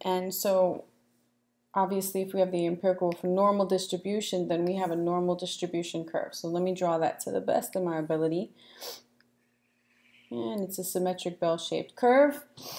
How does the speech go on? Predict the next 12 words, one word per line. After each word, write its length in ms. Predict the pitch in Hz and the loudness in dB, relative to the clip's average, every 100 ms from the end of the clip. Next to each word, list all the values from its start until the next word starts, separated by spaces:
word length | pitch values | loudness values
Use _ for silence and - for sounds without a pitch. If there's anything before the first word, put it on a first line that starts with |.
| - - | -14 -8
Um, 280 | - 190 202 | 0 0 2
so 120 | 247 | 8
let's 220 | 247 302 | 10 10
get 180 | 320 277 | 8 4
detailed 440 | 247 240 233 214 196 | 2 2 6 6 6
now 400 | 185 180 190 - | 2 2 -2 -4
with, 280 | 185 190 190 | 0 0 4
uh, 300 | 190 175 165 175 | 6 6 4 0
the 80 | 180 | 0
empirical 420 | 175 185 175 160 | 4 4 4 -2
rule. 240 | 165 160 | 2 0
So 380 | 180 233 233 | 8 10 10